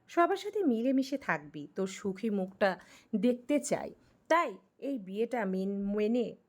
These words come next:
মন দিয়ে সংসার করবি, কেমন?" মায়েরা চোখ থেকে টুপ টুপ করে জল গড়িয়ে পড়ে।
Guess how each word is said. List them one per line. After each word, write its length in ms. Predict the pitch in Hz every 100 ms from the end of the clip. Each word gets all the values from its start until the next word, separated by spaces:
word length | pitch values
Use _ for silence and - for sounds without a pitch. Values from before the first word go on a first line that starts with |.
| -
মন 380 | 233 269 320 339
দিয়ে 280 | 208 233 233
সংসার 560 | - 185 175 - 208
করবি, 480 | 202 165 160 151 170 - -
কেমন?" 400 | 247 285 285 175 _ _ _ _ -
মায়েরা 260 | 339 359 381
চোখ 280 | - 254 247
থেকে 260 | - 294 262
টুপ 320 | - 269 294 -
টুপ 160 | 262 262 -
করে 300 | 208 220 165
জল 300 | 170 180 196
গড়িয়ে 360 | 196 202 202
পড়ে। 400 | 202 156 151 147